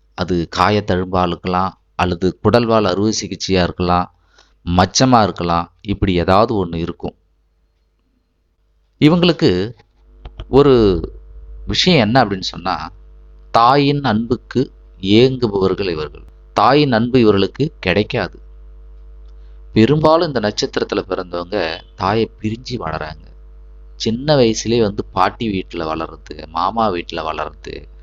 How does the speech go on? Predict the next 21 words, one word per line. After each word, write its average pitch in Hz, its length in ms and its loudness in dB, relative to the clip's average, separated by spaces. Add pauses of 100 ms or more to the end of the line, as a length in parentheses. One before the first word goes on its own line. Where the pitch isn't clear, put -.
(680)
ஹாஸ்டல்ல 117 520 0
தங்கி 98 400 -6 (420)
படிக்க - 280 -6
வைக்கிறது, 76 500 -6 (1300)
சகோதரர்கள் 117 600 2
இருந்தாங்கன்னா 98 400 -2
அங்க 101 280 0
போய் 117 280 -2
படிக்கிறது, 82 480 -10 (160)
இப்படி 107 360 -2 (320)
தாயோட, 143 540 2 (720)
அஹ், 82 160 -4
அனுக்கிரகம், 101 600 -2
அதாவது 110 320 2 (140)
அனுசரணை 107 540 0
இல்லாம 82 360 -4 (840)
வேறொரு 131 420 6
வீட்டுல 120 240 0
வளருது, 87 460 -2 (180)
தாயை 107 480 -2
பிரியறது, 98 500 -4